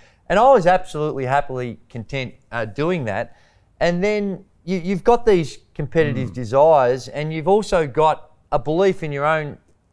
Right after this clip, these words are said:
Speaker 1: ability. We've all got egos,
Speaker 2: Yeah,
Speaker 1: whether
Speaker 2: yeah.
Speaker 1: some of them are expressed differently,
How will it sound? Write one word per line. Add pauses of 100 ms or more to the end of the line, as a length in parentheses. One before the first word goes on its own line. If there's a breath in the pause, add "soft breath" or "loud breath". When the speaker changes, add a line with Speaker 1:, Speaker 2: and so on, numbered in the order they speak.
(220)
Speaker 1:
ability. (460 soft breath)
We've
all
got
egos,
Speaker 2:
Yeah,
Speaker 1:
whether
Speaker 2:
yeah.
Speaker 1:
some
of
them
are
expressed
differently,